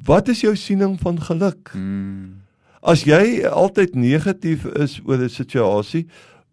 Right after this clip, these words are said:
Speaker 1: hoe, hoe moet dit wees dat jy dit nie as negatief sal ervaar nie?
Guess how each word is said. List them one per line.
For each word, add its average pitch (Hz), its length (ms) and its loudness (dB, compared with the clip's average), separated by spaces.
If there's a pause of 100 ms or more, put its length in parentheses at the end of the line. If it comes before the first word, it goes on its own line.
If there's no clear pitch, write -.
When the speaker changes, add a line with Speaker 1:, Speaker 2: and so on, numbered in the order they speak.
Speaker 1:
hoe, 92 480 -6
hoe 107 300 2
moet 233 140 2
dit 247 300 -2
wees 120 760 0 (540)
dat 120 180 2 (160)
jy 127 160 2
dit 135 240 -2
nie 131 320 2
as 131 220 0
negatief 113 500 -2
sal - 260 -2
ervaar - 560 -10
nie? - 60 -20